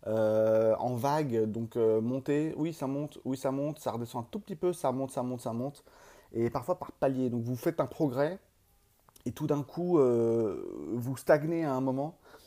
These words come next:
Et ben, c'est dans ces cas-là où il faut pousser un petit peu et généralement, le palier disparaît. C'est-à-dire que vous continuez vos progrès au bout d'un moment. Il y a des zones comme ça un petit peu difficiles et c'est pour ça que l'activité doit vous plaire pour que vous puissiez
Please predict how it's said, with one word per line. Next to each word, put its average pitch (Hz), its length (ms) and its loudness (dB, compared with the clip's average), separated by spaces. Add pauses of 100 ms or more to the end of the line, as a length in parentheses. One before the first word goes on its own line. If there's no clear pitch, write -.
(140)
Et - 60 -12
ben, 120 100 -4
c'est 127 140 -6
dans 156 100 -4
ces 156 120 -8
cas-là 156 200 0
où 143 60 2
il 123 60 -2
faut 127 140 -4
pousser 175 340 -6
un 160 100 -2
petit 147 180 -8
peu 165 160 -2
et 143 60 0
généralement, 135 680 0
le 123 140 0
palier 147 760 2
disparaît. 110 760 -4 (920)
C'est-à-dire 123 220 0
que 127 60 -6
vous 117 280 -4
continuez 135 360 -2
vos 123 140 2
progrès 131 300 0
au 135 80 6
bout 123 120 2
d'un 120 100 2
moment. 110 260 -2
Il 110 80 -2
y 110 40 2
a 110 40 2
des 120 260 4
zones 143 260 0
comme 123 140 -2
ça 135 100 -4
un 127 60 0
petit 120 160 -10
peu 123 80 -4
difficiles 120 540 -6
et 113 80 -6
c'est 135 100 -6
pour 131 140 -10
ça 185 120 -4
que - 100 -10
l'activité 139 500 -6
doit 123 120 -2
vous 110 160 -8
plaire 160 380 0
pour 123 120 -8
que 113 60 -10
vous 117 60 -6
puissiez 123 420 -10